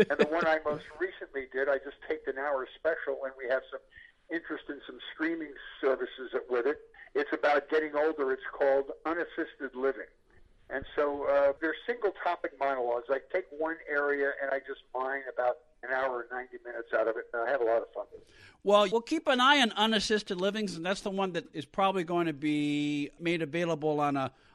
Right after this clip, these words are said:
Speaker 2: on, on a wide basis.
Speaker 1: Stream it. Now we, yes, that's right, man. Uh, listen, I will let you know immediately if that's it, and you'll help me talk about it.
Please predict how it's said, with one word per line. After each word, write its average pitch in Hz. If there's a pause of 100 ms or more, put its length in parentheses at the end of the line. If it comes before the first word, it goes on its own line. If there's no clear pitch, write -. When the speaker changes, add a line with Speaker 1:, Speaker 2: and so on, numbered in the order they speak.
Speaker 2:
on, 143
on 139
a 135
wide 180
basis. 175
Speaker 1:
Stream 165
it. 131
Now 165
we, 180
yes, 156 (180)
that's 160
right, 175 (100)
man. 151
Uh, 147 (100)
listen, 160
I 165
will 180
let 185 (120)
you 180
know 180 (100)
immediately 156 (340)
if 139
that's 143
it, 160
and 135
you'll 147
help 151
me 131
talk 139
about 117
it. 156